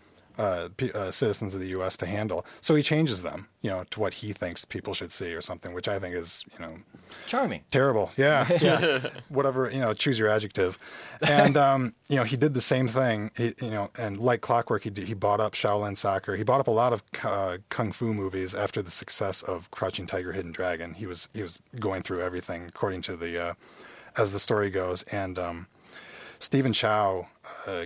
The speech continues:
Speaker 1: got into a huge fight with Miramax, huge legal battle over the American release. The, it's, it's almost a completely different movie, and you can tell. I've seen both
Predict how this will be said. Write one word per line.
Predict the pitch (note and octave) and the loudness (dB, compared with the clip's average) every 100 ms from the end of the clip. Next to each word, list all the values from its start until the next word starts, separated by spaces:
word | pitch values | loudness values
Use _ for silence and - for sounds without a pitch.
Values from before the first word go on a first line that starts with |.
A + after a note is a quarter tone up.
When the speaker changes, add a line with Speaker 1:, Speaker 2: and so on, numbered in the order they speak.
| F#2 | -4
Speaker 1:
got | A2 G2 | -4 -4
into | - F2+ | -6 -8
a | |
huge | - C3+ C3+ G#2+ - | -6 0 0 0 -4
fight | - G2+ E2+ - - - - - | -2 -2 -2 -10 -20 -20 -20 -8
with | G#2+ F2+ | -6 -4
Miramax, | F#2 E2 E2 D#2+ D#2 - | -4 -6 -4 -6 -6 -6
huge | A#2+ G2 | -4 -4
legal | G2 G2 F#2+ | -4 -4 -4
battle | F2+ E2+ E2+ F2 | -2 -2 -2 -4
over | G2+ F#2 F#2 | -6 -6 -6
the | F2+ | -6
American | F2+ F2+ F#2 G2 | -6 -6 -6 -6
release. | F2+ F#2 F2+ - | -6 -6 -4 -4
The, | - F2 E2 E2 - G#2+ | -4 -6 -6 -10 -12 -6
it's, | - | -6
it's | - - | -6 -4
almost | G#2+ F#2 | -2 -2
a | G#2+ | -2
completely | F#2 - B2+ A2 G#2+ | -4 -4 -2 -2 -2
different | G2+ G2 F2+ | -2 -2 -4
movie, | F#2+ F2+ F2 | -4 -4 -6
and | |
you | F#2 | -6
can | G2+ E2+ | -8 -2
tell. | G#2 F#2+ F2+ | 2 2 0
I've | F2+ | 0
seen | - A2 F#2+ | 0 -2 0
both | F#2+ F#2 | 0 0